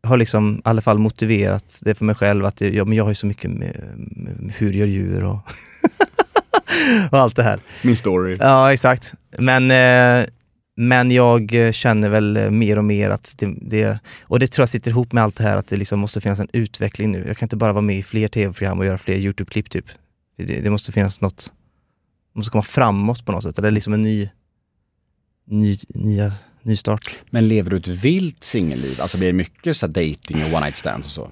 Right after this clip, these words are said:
Speaker 1: Nej, det, det, eller det har väl varit så, det är perioder absolut. Men nu är jag väldigt, eh, ehm,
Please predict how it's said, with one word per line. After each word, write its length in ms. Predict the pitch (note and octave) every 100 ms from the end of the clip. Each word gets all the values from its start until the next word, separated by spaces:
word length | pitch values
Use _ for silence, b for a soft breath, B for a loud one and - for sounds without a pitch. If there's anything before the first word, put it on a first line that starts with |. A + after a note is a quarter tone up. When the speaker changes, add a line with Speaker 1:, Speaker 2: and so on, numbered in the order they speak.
| _ B B B B
Speaker 1:
Nej, 540 | - A#2+ A#2+ C3+ C#3+ - - _
det, 400 | - C3 C3+ C3+
det, 280 | A#2 C3 C3
eller 480 | B2+ B2 A#2 B2 A#2 -
det 60 |
har 60 | G#2+
väl 100 | A2
varit 160 | A#2
så, 80 | - G#2+
det 180 | G2 A2
är 40 | G2+
perioder 360 | G#2+ F#2+ F#2+
absolut. 360 | G#2+ - G2+ -
Men 220 | G#2+ G#2+
nu 340 | G#2+ A#2 A#2 G#2+
är 40 |
jag 160 | G2+ G2+
väldigt, 500 | G2+ G2 G2+ _ -
eh, 320 | G2 F#2 F#2 F#2+ _ _ _ _ _ _ _ _
ehm, 720 | - - - - - - -